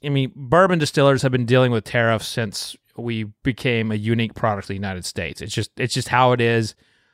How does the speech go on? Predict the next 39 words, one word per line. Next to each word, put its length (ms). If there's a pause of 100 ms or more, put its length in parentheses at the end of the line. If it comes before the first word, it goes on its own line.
(180)
It's 220
always 500
been 340
there. 380
And 400
while 400
the 80
distillers 880 (320)
and 140
even 240
I 260
get 260
very, 680
you 180
know, 220
defensive 580
about 360
it, 120 (680)
it, 340
uh, 260 (480)
I 120
don't 160
think 160
that 180
story's 560
ever 220
going 240
away. 340 (840)
I 120
think 300
the 220
online 600
sales 880
that 220
Kyle 340
Mann 300
brings 280
up 200
here, 280